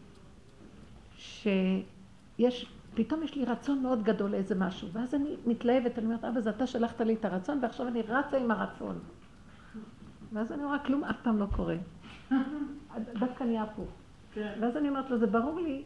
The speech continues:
Speaker 1: שלא היה לי הרצון הזה קודם, וזה אתה, אתה הבאת לי את הרצון, אז למה אתה תוקע אותי ככה?"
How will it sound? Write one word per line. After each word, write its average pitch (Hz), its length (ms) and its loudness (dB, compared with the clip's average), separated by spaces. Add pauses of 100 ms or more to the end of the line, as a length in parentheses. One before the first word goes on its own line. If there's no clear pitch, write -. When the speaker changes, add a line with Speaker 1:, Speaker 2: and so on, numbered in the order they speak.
Speaker 1:
שלא 233 240 2
היה 254 220 0
לי 214 120 2
הרצון 202 300 0
הזה 196 180 0
קודם, 196 320 -2
וזה 202 180 2
אתה, 226 220 -4 (340)
אתה 254 160 0 (100)
הבאת 220 200 4
לי 180 140 0
את 185 100 -4
הרצון, 170 380 -4
אז 226 120 2
למה 480 320 -2
אתה 508 160 0
תוקע 196 340 -4
אותי 180 220 -8
ככה?" 175 320 -8